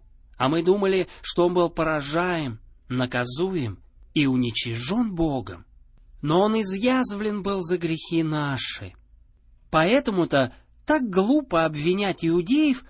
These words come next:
в смерти Иисуса Христа, винить их в этом и преследовать их за это, как это было на протяжении многих веков истории Церкви, когда они были гонимы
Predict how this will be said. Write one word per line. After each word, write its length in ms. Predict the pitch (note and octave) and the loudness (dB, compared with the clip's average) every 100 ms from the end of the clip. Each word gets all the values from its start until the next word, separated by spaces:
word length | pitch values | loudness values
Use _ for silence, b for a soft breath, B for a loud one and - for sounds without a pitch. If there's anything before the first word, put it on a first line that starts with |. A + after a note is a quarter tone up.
| b | b
в 100 | - | -10
смерти 540 | - F#3 B3+ C#4 B3+ | -2 2 4 2 -2
Иисуса 600 | G#3+ G#3 - A3+ A3 - | -4 -4 -4 -6 -6 -6
Христа, 800 | F#3 - E3+ D#3+ - - A#3 G3+ - _ _ - | -4 -2 0 -2 -4 -4 -2 -4 -8 _ _ -4
винить 480 | D3+ B3 D4 D4+ | 2 4 4 2
их 160 | B3 F#3 | 0 -4
в 140 | D#3 | 0
этом 340 | A3+ B3+ A3+ G#3+ | 0 2 0 -4
и 60 | |
преследовать 880 | A3 B3 C4+ - D4 D4+ F3+ C#3+ A#2+ | -2 0 0 -2 0 0 0 -4 -2
их 120 | A#2+ | -4
за 180 | A2 G#2+ | -4 -6
это, 440 | G2 F#2 - G#2 _ _ _ _ | -6 -10 -14 -20 _ _ _ _
как 220 | - D#3 | -2 0
это 200 | F3 D#3+ | 0 -2
было 420 | D3+ F#3+ G#3 E3 - B - | 0 0 2 0 -2 B 0
на 140 | E3+ | 0
протяжении 760 | F3+ F3 E3 D#3 E3+ F3+ E3 D#3+ | 2 0 0 0 0 2 2 2
многих 520 | D#3+ E3+ D3+ D3 - b b | 2 0 0 -4 -6 b b
веков 500 | C3+ D#3+ E3 E3 D#3+ | 0 0 2 0 2
истории 560 | D#3+ - E3+ D#3+ D3+ C#3+ | -4 -2 -2 0 0 -2
Церкви, 720 | - F3 G3 E3+ C#3 A2+ F#2+ _ - _ | -4 -2 -4 -4 -4 -4 -8 _ -20 _
когда 360 | - D3+ E3+ F#3 | -2 0 2 0
они 280 | F#3 A3+ G#3 | 0 -2 -4
были 260 | G3 G#3 | -4 -4
гонимы 580 | F3+ F3 F#3+ G#3+ G3 F3+ | -2 -2 -2 -2 -2 -4